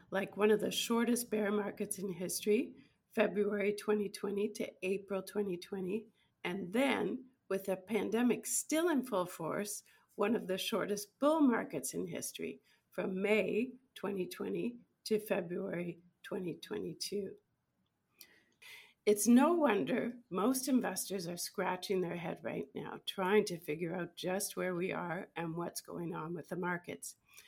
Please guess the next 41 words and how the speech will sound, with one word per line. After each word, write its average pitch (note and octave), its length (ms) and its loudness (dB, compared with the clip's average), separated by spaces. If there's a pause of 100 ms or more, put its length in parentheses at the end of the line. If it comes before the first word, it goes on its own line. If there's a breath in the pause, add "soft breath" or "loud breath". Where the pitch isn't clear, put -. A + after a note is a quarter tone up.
(420 soft breath)
I F3+ 80 0
am F#3+ 140 2
so A#3 340 4
fortunate G3 640 0
to F3 80 -6
have E3+ 180 -4
a F3 60 -4
team A#3 380 4
of F3 120 0
experts - 520 -6
who F3+ 120 -4
I F3+ 120 -4
work E3+ 280 -6
with F#3+ 220 -4 (480 soft breath)
inside G3 760 4 (100)
and E3 160 -2 (100)
outside F3 460 -2
of D3+ 100 -6
Canada E3 560 -8 (360)
to F#3+ 120 -4
help - 260 0
me G#3+ 120 6
make F3 240 -2 (120)
measured F#3 640 -2
decisions D#3 640 -6
when - 140 -6
it - 160 -10
comes F3+ 280 -2
to F3 100 -6
managing F3 520 -4
my E3+ 140 -4 (100)
portfolios. - 840 -8 (580 loud breath)
Here C4+ 280 4
at A3 120 4
Raymond F#3 360 2
James, F#3+ 340 -2 (100)
I F#3 120 -2
can F#3 200 -6
count F#3 380 -8
on F#3 160 -6
Nadeem F3+ 480 -6